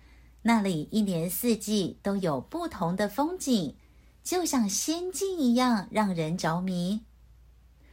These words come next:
不过，这样美丽的地方，却因为人类朋友留下垃圾，竟然让原本在石门水库生活的五色鸟，还有猕猴，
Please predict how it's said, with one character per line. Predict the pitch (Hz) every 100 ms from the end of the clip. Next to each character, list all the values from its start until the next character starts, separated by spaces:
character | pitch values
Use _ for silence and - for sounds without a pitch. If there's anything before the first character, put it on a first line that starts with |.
| - - - -
不 | 180
过， | 190 247 220 190 - - - -
这 | 262
样 | 254 240
美 | 226 196
丽 | 240
的 | 233 196
地 | 254 226
方， | 208 247 269 262 - - - -
却 | - 269
因 | 240 240
为 | 247 196
人 | 190 202
类 | 285 302
朋 | - 202 226
友 | 294 233 185
留 | 165 160 165
下 | 226 196
垃 | 190 240
圾， | 196 - 247 190 - _ _ _ - - -
竟 | - 254
然 | 233 214
让 | 226 254
原 | 233 226 285
本 | 370 349 247
在 | 214 269
石 | 233 240
门 | 240 262
水 | 285 226
库 | 170 247
生 | 220 302 339
活 | 320 262
的 | 262
五 | 254 240 214
色 | - 349
鸟， | 320 269 214 - - - - -
还 | 262
有 | 294 349
猕 | 277 240 285
猴， | - 233 220 247